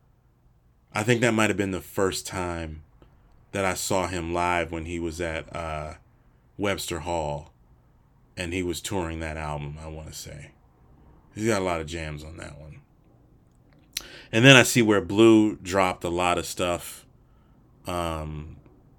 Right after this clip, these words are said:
a lot of, like, re-releases that are now sh-, available to stream. So I'm gonna get into some of that too. Let's get into, I said, like, I'm gonna play two K, I'm gonna play Madden, I'm gonna listen to music and,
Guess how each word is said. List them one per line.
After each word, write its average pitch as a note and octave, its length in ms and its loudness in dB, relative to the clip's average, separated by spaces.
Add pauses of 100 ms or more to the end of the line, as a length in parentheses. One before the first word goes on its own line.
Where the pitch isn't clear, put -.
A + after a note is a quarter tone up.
(420)
a G2+ 60 -2
lot G2 240 6
of, F2 160 -2
like, E2+ 180 0
re-releases F2 880 -2
that E2 180 -2
are D#2+ 80 -4
now E2+ 420 -2
sh-, - 200 -10 (140)
available F2 640 -2
to D#2 460 -10 (440)
stream. A2+ 580 0
So F#2+ 140 -6
I'm F#2+ 120 -2
gonna F#2 160 -4
get F2+ 180 -2
into F2 260 -6
some E2 260 -8
of E2 60 -8
that E2 260 -4
too. D#2+ 380 -8 (800)
Let's - 120 -20
get G#2 180 2
into, D#2+ 480 -4 (600)
I F#2+ 100 -2
said, F#2+ 480 4
like, F#2 220 -2
I'm G2+ 140 -2
gonna A2 140 2
play A2+ 220 2
two A2 160 -4
K, G#2 260 2
I'm F2 80 -2
gonna F#2+ 160 -2
play G2 220 -4
Madden, F#2+ 480 0
I'm E2+ 140 -6
gonna F#2 160 -2
listen F#2 300 -2
to F#2 60 -6
music F2 480 -4
and, D#2 220 -8